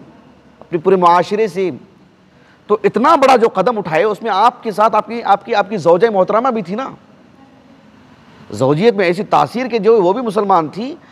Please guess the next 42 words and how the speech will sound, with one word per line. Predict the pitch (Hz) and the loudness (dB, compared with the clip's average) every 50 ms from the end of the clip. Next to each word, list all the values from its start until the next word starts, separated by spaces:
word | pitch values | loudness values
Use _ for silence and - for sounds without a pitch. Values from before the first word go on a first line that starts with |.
| - | -8
اور | _ - 175 | _ -2 -2
اسلام | - 180 - - 160 170 202 240 247 | -2 -2 -8 -6 0 2 2 2 0
کے | 220 233 | -2 -4
لیے | 240 233 | -4 -2
انہوں | 226 247 285 | 0 -2 -2
نے | 302 | -2
بھی | 294 226 | -4 -2
بڑی | 196 214 277 | 0 0 0
قربانی | 233 220 226 208 220 202 196 180 | 0 0 2 2 2 2 2 -2
دی۔ | 151 147 143 123 - - - - - - _ _ _ _ _ _ _ _ _ _ - | -4 -6 -10 -10 -14 -20 -20 -20 -20 -20 _ _ _ _ _ _ _ _ _ _ -6
ابراہیم | 143 165 175 202 190 202 247 254 | -4 -2 0 2 2 2 2 2
علیہ | 226 190 185 190 214 220 214 208 180 | 2 2 2 2 0 0 -2 -2 -2
السلام | 208 196 190 - - 170 190 208 202 | -4 -4 -4 -4 -2 -2 -2 -2 -2
کے | 175 185 | -4 -2
ساتھ | 175 196 185 - | -2 -2 -2 -2
انہوں | 180 202 208 240 285 | -2 0 2 2 2
نے | 302 320 | 2 0
بھی | 311 | -2
مکمل، | 302 285 254 - 254 247 247 240 | 0 -2 0 0 0 -2 -2 -4
مکمل | 226 196 214 220 233 220 | -4 -6 -4 -2 -2 0
جدائی | 170 180 175 180 180 175 | 0 2 2 2 2 2
برداشت | 160 156 139 135 135 123 - - | 2 0 0 0 -2 -4 -8 -16
کی | 107 - - _ _ _ _ _ _ _ _ _ _ _ _ _ _ _ | -20 -20 -20 _ _ _ _ _ _ _ _ _ _ _ _ _ _ _
اپنے | 160 170 - 185 170 139 | -2 -2 0 -2 -2 0
گھر | 160 156 | 0 2
والوں | 156 151 143 143 139 | 2 2 0 0 -2
کے، | 123 135 | -4 -4
اپنے | 139 139 170 196 | -6 -4 -4 -4
معاشرے | 185 175 170 170 165 139 151 160 156 143 | 0 2 2 2 2 0 -2 -4 -6 -6
کی، | - 135 127 | -6 -10 -2
سب | - 302 - - | -2 -2 -2 -2
کے | 339 269 | -4 -4
ساتھ | 277 240 196 | -2 0 0
وہ | 254 | 0
بھی | 294 330 | 0 0
نکلے | 311 294 285 269 262 | -4 -4 -4 -4 -4
نا۔ | 214 156 - - - _ _ _ _ _ _ _ _ _ _ _ - _ _ | -4 -6 -10 -18 -20 _ _ _ _ _ _ _ _ _ _ _ -20 _ _
تو | - - | -8 0
ایک | - 208 269 311 302 - | 2 4 4 4 2 0
ساتھ | - 269 294 262 | 0 0 0 0
دونوں | 190 165 165 220 285 311 302 | 0 2 2 2 4 4 2
نکلی، | 254 247 - 190 160 135 113 | 0 -2 -4 -4 -6 -8 -8